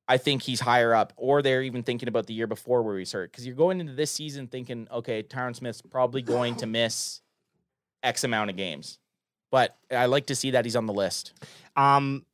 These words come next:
Speaker 2: yeah, but he hasn't had that full season since twenty fifteen, so that is a
Speaker 1: That's the problem.
Speaker 2: that is a concern.
Speaker 1: You
Speaker 2: But
Speaker 1: can
Speaker 2: is he
Speaker 1: kinda
Speaker 2: missing one game, or is he missing five games?
Speaker 1: Exactly.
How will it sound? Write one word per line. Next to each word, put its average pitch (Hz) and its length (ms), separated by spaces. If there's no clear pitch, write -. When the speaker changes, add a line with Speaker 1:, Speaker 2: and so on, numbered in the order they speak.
Speaker 2:
yeah, 147 180
but 123 160
he 135 80
hasn't 156 280
had 143 140
that 131 280
full 135 240
season 113 400
since 113 240
twenty 113 280
fifteen, 104 440
so 98 140
that 120 180
is 160 160
a 143 60
Speaker 1:
That's 113 260
the - 80
problem. 127 340
Speaker 2:
that 117 120
is 123 100
a - 40
concern. 120 280
Speaker 1:
You 139 40
Speaker 2:
But 175 80
Speaker 1:
can 180 80
Speaker 2:
is 160 60
he 185 80
Speaker 1:
kinda 190 120
Speaker 2:
missing 165 280
one 220 240
game, 254 360
or 214 120
is 180 80
he 175 80
missing 170 480
five 160 400
games? 92 280
Speaker 1:
Exactly. 85 560